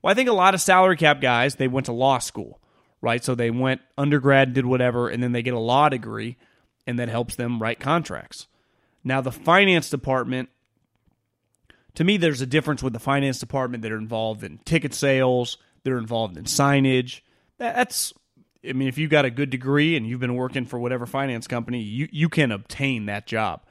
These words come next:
Now, you usually have to start in at more of a sales position, right? Cold calling,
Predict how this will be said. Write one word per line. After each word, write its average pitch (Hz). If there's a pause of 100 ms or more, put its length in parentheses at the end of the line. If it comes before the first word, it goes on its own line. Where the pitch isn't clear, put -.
(260)
Now, 143
you 127
usually 135
have 120
to -
start 139
in 156
at 131
more 127
of 120
a 123
sales 190
position, 113
right? 107 (360)
Cold 151
calling, 139